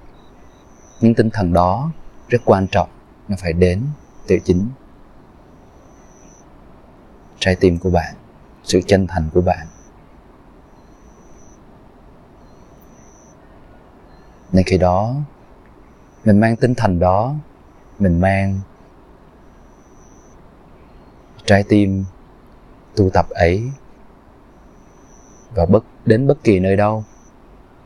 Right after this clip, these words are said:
không chỉ riêng ở nhà mình, có thể nơi bàn làm việc, có thể nơi bàn chờ khách hàng,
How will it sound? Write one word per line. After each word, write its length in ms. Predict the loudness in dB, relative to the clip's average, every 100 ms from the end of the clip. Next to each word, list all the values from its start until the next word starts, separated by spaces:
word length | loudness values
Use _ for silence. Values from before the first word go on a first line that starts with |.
| -20 -2
không 160 | 0 2
chỉ 260 | 0 0
riêng 280 | 0 0 -2
ở 100 | -4
nhà 240 | -2 0
mình, 240 | 0 -2 -4 -8 -20 -20 -20 -20 -20 -20 -20 -20 -20 -20 -20 -20 -14
có 100 | -8
thể 240 | 0 2 2
nơi 160 | 2
bàn 240 | 0 0 0
làm 180 | -2 0
việc, 280 | 0 0 -4 -18 -20 -20 -20 -20 _ -20 -20 -20 _ -20 -20 -20 -20 -20 -20 -20 -20 -20 -20 -20 -20 -20 -18 -2
có 100 | -2
thể 460 | 0 2 2 0 -4 -16 -4
nơi 140 | 0 2
bàn 240 | 2 0
chờ 180 | 0 -2
khách 200 | -2 -2
hàng, 340 | 0 2 0